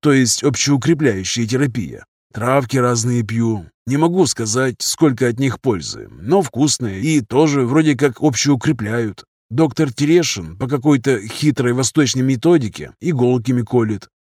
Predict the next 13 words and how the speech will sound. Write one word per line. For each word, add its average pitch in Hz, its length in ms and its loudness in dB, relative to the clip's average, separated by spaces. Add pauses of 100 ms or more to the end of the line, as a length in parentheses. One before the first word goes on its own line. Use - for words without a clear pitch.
(120)
Что 151 240 2
удивительно, 127 800 0
вроде 113 420 0
бы 139 220 2
эффект 120 480 -4
есть. 117 420 -2 (460)
После 151 360 0
комиссия, 120 680 -2 (120)
смотреть, 123 640 -2
оклемался 123 560 0
организм 107 520 -4
или 147 180 0
нет. 104 400 -4